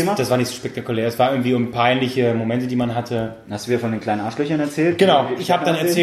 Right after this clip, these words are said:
Speaker 2: erzählt, wie hier einfach die, wie die funkeln und faltig sind. Und da war er
Speaker 1: <laughs>
Speaker 2: begeistert. Und wir haben gesagt, ja, wir lieben Arschlöcher. Und dann hat sich's erledigt.
Speaker 1: Was war die Peinlichkeit?
Speaker 2: Da,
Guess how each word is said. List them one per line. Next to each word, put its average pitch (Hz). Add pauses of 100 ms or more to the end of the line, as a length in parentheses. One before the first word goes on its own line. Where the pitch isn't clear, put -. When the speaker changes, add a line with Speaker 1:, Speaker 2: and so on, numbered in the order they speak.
Speaker 2:
erzählt, 170
wie 165
hier 151
einfach 151
die, 139
wie 139
die 139
funkeln 160
und 139
faltig 139
sind. 143
Und 135
da 131
war 143
er 147
Speaker 1:
<laughs> -
Speaker 2:
begeistert. 156
Und 135
wir 147
haben 151
gesagt, 156
ja, 247
wir 151
lieben 190
Arschlöcher. 185
Und 170
dann 180
hat 160
sich's 160
erledigt. 143
Speaker 1:
Was -
war 98
die 101
Peinlichkeit? 143 (320)
Speaker 2:
Da, 117